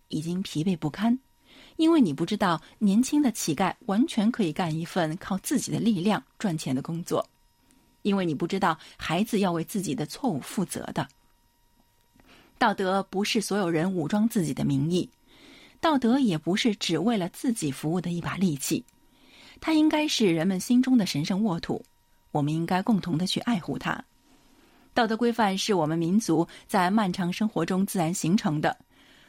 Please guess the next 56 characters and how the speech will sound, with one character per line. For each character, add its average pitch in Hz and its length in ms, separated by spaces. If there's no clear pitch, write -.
素 311 280
养 131 380
是 - 160
在 165 200
道 233 260
德 160 140
的 165 100
基 202 120
础 - 140
上 156 220
更 160 160
加 175 180
完 143 220
善。 147 240
它 196 180
最 202 160
需 175 180
要 170 100
爱 - 220
心 240 240
去 - 140
敬 156 240
畏， 143 220
需 - 160
要 240 160
道 262 220
德 151 140
的 160 80
观 247 260
念 175 280
去 - 180
支 220 220
撑 247 340
我 160 80
们 151 160
人 147 180
类 175 120
的 156 100
行 139 220
动。 - 180
让 254 180
我 226 60
们 226 100
一 240 60
起 220 140
构 220 180
筑 196 220
我 175 80
们 170 160
理 170 120
想 196 200
的 160 60
道 160 180
德 156 100
法 - 240
规， 208 220